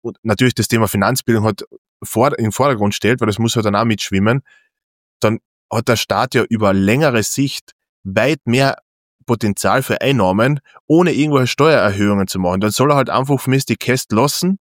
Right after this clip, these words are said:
wenn's echt das Hauptthema ist, äh, und dann einen Freibetrag einführen.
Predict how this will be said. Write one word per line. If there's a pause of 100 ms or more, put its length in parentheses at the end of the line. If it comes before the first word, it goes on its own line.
wenn's
echt
das
Hauptthema
ist, (500)
äh,
und
dann
einen
Freibetrag
einführen.